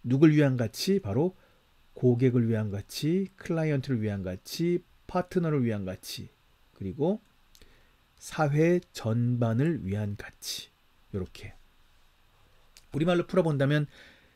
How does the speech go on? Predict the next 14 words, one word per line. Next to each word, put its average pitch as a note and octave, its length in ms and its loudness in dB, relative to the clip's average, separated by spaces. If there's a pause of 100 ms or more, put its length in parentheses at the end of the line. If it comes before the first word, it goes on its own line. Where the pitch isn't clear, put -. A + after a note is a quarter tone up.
(120)
이렇게 B2+ 240 -2
말했죠. G2+ 400 -6 (680)
마케팅이란 A#2+ 720 0 (300)
고객, C#3+ 400 4 (360)
클라이언트, D#3 600 0 (160)
파트너, D#3+ 520 -2
그리고 C#3 380 0 (280)
사회 F3+ 460 2
전반에 B2 800 2 (400)
가치가 E3 580 0
있는 C#3+ 540 2 (720)
제품을 B2+ 680 0 (280)
만들고, C#3 600 2 (180)
알리고, C#3+ 520 2